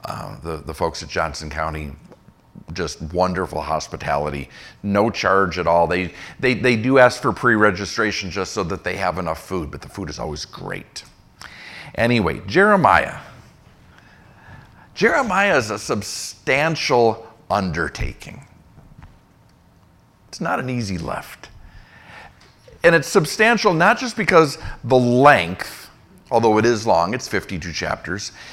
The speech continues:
and not just because of the subject matter, although the subject matter is, is a bit daunting. Jeremiah is writing to and about Judah during a time of national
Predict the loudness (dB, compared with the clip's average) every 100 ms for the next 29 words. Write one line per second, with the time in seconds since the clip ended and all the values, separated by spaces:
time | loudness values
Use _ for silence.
0 | -20 -4 2 2 4 2 2 0 -4 -4
1 | -4 -2 -2 -2 -2 -4 0 0 2 0
2 | -4 -4 -6 -6 -6 -8 -10 -2 0 2
3 | 0 -2 0 0 0 -2 2 4 4 4
4 | 2 -2 -8 -16 -10 -2 0 2 2 0
5 | 0 -2 0 0 0 -4 -6 -8 -10 -18
6 | -20 _ _ -20 -20 -20 _ -2 4 6
7 | 6 4 4 2 0 0 4 4 4 0
8 | -6 -4 -2 0 2 2 2 2 6 8
9 | 8 4 -2 0 2 2 2 2 4 4
10 | 4 2 -4 0 0 0 0 -2 -2 -2
11 | -2 -4 -4 -8